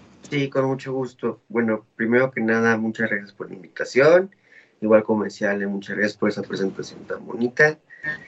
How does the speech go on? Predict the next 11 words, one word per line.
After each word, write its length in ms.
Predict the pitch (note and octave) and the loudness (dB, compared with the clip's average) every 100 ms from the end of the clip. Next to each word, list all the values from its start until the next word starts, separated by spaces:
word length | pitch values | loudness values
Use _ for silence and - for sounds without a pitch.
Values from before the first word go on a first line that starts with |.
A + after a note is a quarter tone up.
| _ _ - | _ _ -2
Y 320 | D#3 E3 E3 - | 6 8 6 2
pues 400 | D3+ D#3+ D#3+ D#3 | 4 6 6 2
todo 160 | - E3+ | -4 -2
empezó 720 | F3+ F3+ C#3 - C3+ B2+ B2+ | -2 0 -2 0 0 0 0
de 160 | B2+ A#2 | -2 -2
la 260 | G#2 G2 | -2 -4
frustración, 640 | - A2+ - - - A#2 A2 | -8 -12 -10 -12 -2 0 2
¿no? 220 | A#2+ C#3+ | 0 -2
Este, 580 | G#2+ - _ - - - _ | -8 -14 _ -6 -6 -8 _
ver 220 | B2+ B2 | 2 2
que 380 | - C3 A#2+ A2+ | 0 0 2 0